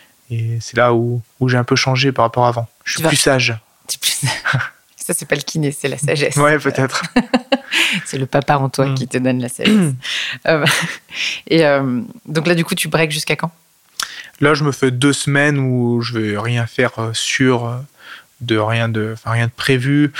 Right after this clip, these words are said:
Speaker 1: Puis après, je vais peut-être reprendre tout doucement, mais par plaisir déjà avant tout.
Speaker 2: Mm.
Speaker 1: L'idée là, c'est d'attendre l'hiver surtout, euh, pour, euh, pour faire du ski de rando
Speaker 2: C'est
Speaker 1: après.
Speaker 2: ce que j'allais
Speaker 1: Mm.
Speaker 2: dire. Là, t'as, là, on est un peu dans l'entre-deux.
Speaker 1: Ouais.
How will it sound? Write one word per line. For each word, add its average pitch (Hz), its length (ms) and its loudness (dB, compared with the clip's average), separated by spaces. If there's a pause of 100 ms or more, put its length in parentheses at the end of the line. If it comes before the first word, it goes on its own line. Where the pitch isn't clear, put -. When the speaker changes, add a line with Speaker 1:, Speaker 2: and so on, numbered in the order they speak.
(320)
Speaker 1:
Puis 107 100 0
après, 117 220 0
je 113 100 0
vais 107 60 -2
peut-être - 320 -8
reprendre 113 400 -2
tout - 120 -8
doucement, 117 380 -2
mais 107 160 -4
par 113 200 0
plaisir 131 460 4
déjà 120 260 4
avant 113 160 0
tout. - 240 -8
Speaker 2:
Mm. 160 100 -2 (320)
Speaker 1:
L'idée 123 220 2
là, 127 100 4
c'est - 120 -10
d'attendre 131 340 0
l'hiver 131 340 4
surtout, 117 420 -2
euh, 110 140 -6 (220)
pour, 120 260 -14
euh, 117 40 -16 (560)
pour - 100 -10
faire 147 100 4
du 151 100 2
ski - 220 -2
de 143 60 6
rando 135 300 4
Speaker 2:
C'est - 60 -4
Speaker 1:
après. - 120 -2
Speaker 2:
ce - 80 0
que 196 80 4
j'allais 156 300 0
Speaker 1:
Mm. - 20 -8
Speaker 2:
dire. 147 240 -4
Là, 143 120 -10
t'as, - 120 -16 (300)
là, 156 120 -8
on 151 60 -6
est 143 60 -2
un 151 80 -4
peu 185 120 -4
dans 165 140 2
l'entre-deux. 160 540 0
Speaker 1:
Ouais. 160 180 4